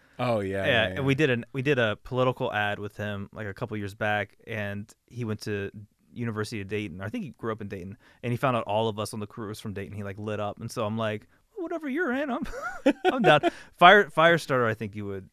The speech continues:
Speaker 2: you would really
Speaker 1: Did you watch
Speaker 2: dig.
Speaker 1: Frank and Gracie, Grace and Frankie?
Speaker 2: No, I haven't.
Speaker 1: Oh, man,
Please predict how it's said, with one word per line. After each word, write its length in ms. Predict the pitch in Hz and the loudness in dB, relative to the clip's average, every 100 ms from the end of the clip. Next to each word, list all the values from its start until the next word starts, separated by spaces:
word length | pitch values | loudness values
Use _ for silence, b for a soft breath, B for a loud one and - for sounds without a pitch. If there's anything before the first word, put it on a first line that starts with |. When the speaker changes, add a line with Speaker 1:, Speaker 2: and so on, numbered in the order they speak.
| _ - | _ -12
Speaker 2:
you 100 | 113 | -8
would 100 | 101 | -8
really 120 | 85 85 | -8 0
Speaker 1:
Did 40 | |
you 40 | 190 | 0
watch 80 | 175 | 2
Speaker 2:
dig. 80 | |
Speaker 1:
Frank 220 | 175 165 160 | 2 0 0
and 120 | 123 | -2
Gracie, 460 | 127 135 - 151 143 | -2 -2 -2 -4 -4
Grace 300 | 135 135 139 | -4 -4 -4
and 100 | 120 | -6
Frankie? 440 | 131 131 143 135 | -6 -6 -8 0
Speaker 2:
No, 240 | 135 151 | 4 6
I 140 | 151 135 | 6 4
haven't. 420 | 131 143 113 98 | 2 0 0 -4
Speaker 1:
Oh, 180 | 131 131 | -2 0
man, 280 | 123 127 | 0 0